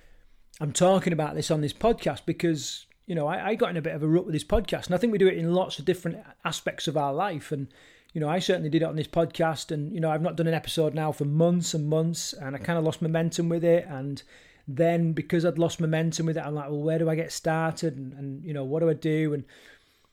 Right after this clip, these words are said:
it sort of dragged on. I thought, you know, "Do I need to reinvent it? Do I need to change it and, uh, you know, spice it up a little bit and whatever?" And, and, and that's what I've done. You, you might pick up that it's a new jingle,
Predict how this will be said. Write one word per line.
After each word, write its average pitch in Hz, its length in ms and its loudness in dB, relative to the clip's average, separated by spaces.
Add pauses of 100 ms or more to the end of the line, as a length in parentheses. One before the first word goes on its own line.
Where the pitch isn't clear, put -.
(500)
it 175 120 -2
sort - 180 -2
of 160 40 -8
dragged 180 420 2
on. 180 220 6
I 139 60 -2
thought, 151 180 0
you 151 60 -4
know, 151 100 -2
"Do 170 160 4
I 165 60 4
need 160 160 0
to 160 100 -4
reinvent 156 560 -2
it? 180 60 0
Do 160 100 -2
I 143 60 -2
need 143 140 -6
to 131 60 -8
change 165 540 2
it 165 260 2 (120)
and, 143 420 -4
uh, 147 140 0
you 151 80 -4
know, 143 100 -4
spice 165 460 -4
it 170 80 -4
up 165 180 -4
a 165 40 2
little 151 240 -2
bit 160 180 2
and 143 140 -8
whatever?" 165 460 0
And, 170 360 0 (500)
and, 185 220 2
and 185 160 2
that's - 160 0
what 175 80 -4
I've 170 80 -6
done. 220 240 4
You, 156 100 0
you 175 160 -2
might 170 240 0
pick - 180 0
up 175 200 0
that 165 140 0
it's - 180 -4
a 170 40 6
new 180 220 6
jingle, 180 400 2